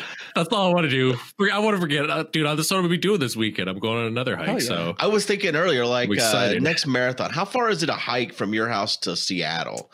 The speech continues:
Speaker 2: Pretty
Speaker 3: Like,
Speaker 2: far.
Speaker 3: could we, uh,
Speaker 2: <laughs>
Speaker 3: could we, could we
Speaker 1: Probably pretty far.
Speaker 3: Like, uh,
Speaker 2: It's
Speaker 3: I mean, if
Speaker 2: pretty
Speaker 3: you
Speaker 2: far.
Speaker 3: keep, if you keep extending these hikes, is it possible we'll see you again in our lifetimes?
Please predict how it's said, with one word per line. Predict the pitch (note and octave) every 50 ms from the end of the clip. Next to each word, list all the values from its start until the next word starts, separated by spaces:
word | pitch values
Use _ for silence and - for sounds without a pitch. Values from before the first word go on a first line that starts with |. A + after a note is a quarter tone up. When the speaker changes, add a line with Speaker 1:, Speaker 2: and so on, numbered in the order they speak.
| - -
Speaker 2:
Pretty | - D3 C3+
Speaker 3:
Like, | - F#2 -
Speaker 2:
far. | C#3+
Speaker 3:
could | - - G#2+
we, | A#2 A#2+ A#2+ A#2+
uh, | A2+ A2 - G2+ - - - F4+ E4
Speaker 2:
<laughs> | - - - - F4+
Speaker 3:
could | E4+ A3
we, | A#2+ -
could | - - - C3+ C3+
we | C#3+ D3
Speaker 1:
Probably | - - E3+ D3 C#3+ C#3
pretty | B2+ - D3 C3+ B2+ B2
far. | - - A#2+ A2+ A2+ A#2 A#2 A#2+ B2 A#2+ - - - - - -
Speaker 3:
Like, | G#2 G#2+ G#2 A2 G#2+ -
uh, | A2
Speaker 2:
It's | G#2 G2+ G2+ G2+
Speaker 3:
I |
mean, | A2+ A#2+ B2
if | B2+
Speaker 2:
pretty | B2+
Speaker 3:
you | C#3+
Speaker 2:
far. | -
Speaker 3:
keep, | - - D#3+ D3+ B2+
if | C3 - D3
you | D3+
keep | F3 D3+ C#3
extending | B2+ - - - D#3+ D3 D3 C3+ B2
these | A#2 A2 G2+
hikes, | B2 C3+ C3 C3 A#2 G2 G2 - -
is | A#2 G2+ G#2+
it | G2 -
possible | A#2+ G#2 A2+ - - G#2+
we'll | G2+ G2+
see | G2 - - A2
you | A2 G#2 F2+ E2+
again | D#2+ F2 E2+
in | E2
our | E2+ D#2+ D#2+
lifetimes? | D#2+ D#2+ E2 - - E2+ D#2 D2+ F2+ A2 -